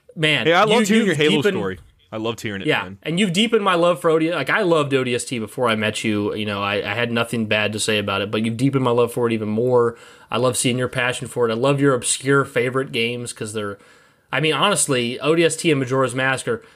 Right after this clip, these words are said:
Speaker 1: two of my favorite games of all time as well. Luigi's Mansion's not as high up there, but I do really like it. I do really respect Luigi's Mansion. Um, but I know, hopefully it doesn't hurt you too much, Nestor, for me saying that. But, uh, I do love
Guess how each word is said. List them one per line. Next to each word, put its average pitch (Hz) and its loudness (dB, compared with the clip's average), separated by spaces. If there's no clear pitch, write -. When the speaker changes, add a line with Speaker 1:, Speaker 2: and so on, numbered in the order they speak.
Speaker 1:
two 170 0
of 139 2
my 143 4
favorite 123 -2
games 117 -2
of 107 -8
all 107 -2
time 107 -8
as 104 -10
well. 113 -2
Luigi's 165 0
Mansion's 175 0
not 170 0
as 143 0
high 151 2
up 143 0
there, 143 2
but 123 0
I 120 2
do 139 2
really 135 2
like 120 0
it. 120 2
I 113 0
do 113 -2
really 113 0
respect 110 -6
Luigi's 110 -6
Mansion. 110 -6
Um, 98 0
but 107 2
I 107 2
know, 101 2
hopefully 113 2
it - 0
doesn't 110 2
hurt 113 0
you 110 0
too 113 0
much, 101 -2
Nestor, 104 -2
for 104 -4
me 104 0
saying 104 -2
that. 101 -6
But, - -4
uh, 180 2
I 160 2
do 113 -2
love 107 -2